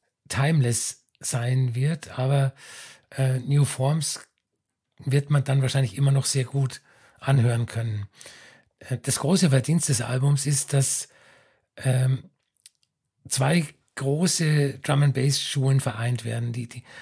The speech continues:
harten metallischen Breakbeats und eine uncheesy Jazziness.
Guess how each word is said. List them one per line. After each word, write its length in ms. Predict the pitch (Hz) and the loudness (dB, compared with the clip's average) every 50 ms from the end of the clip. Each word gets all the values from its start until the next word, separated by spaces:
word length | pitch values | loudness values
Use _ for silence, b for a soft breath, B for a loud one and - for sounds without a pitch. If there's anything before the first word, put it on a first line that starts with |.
| B B | B B
harten 640 | - - 135 139 151 147 - 147 139 139 135 - - - | 0 2 4 4 4 4 4 4 4 4 2 0 -2 -2
metallischen 720 | 135 131 - - - 127 143 147 143 120 107 135 139 120 | -2 0 0 -2 -2 0 0 0 0 2 2 2 0 0
Breakbeats 800 | - 135 131 135 143 139 - - 139 139 139 139 - - - B B B B B B B B _ | 0 0 0 0 -2 -2 -4 -2 -2 0 0 0 -2 -4 -6 B B B B B B B B _
und 440 | - 143 135 139 131 - - - - | 0 2 2 2 2 0 -4 -6 -4
eine 420 | 127 135 139 139 139 135 131 - - _ _ _ _ _ _ _ _ _ _ _ _ _ _ _ | 0 2 2 4 2 2 0 -4 -8 _ _ _ _ _ _ _ _ _ _ _ _ _ _ _
uncheesy 880 | - 139 143 151 156 143 - - 143 135 135 120 117 131 127 123 120 - _ _ _ _ _ _ - | 0 2 2 2 2 0 0 -2 0 0 0 0 0 -2 -2 -4 -4 -6 _ _ _ _ _ _ -4
Jazziness. 840 | - - 131 135 131 117 127 123 120 113 107 104 - - - - | -2 0 2 2 0 0 0 -2 -4 -4 -6 -6 -8 -8 -12 -16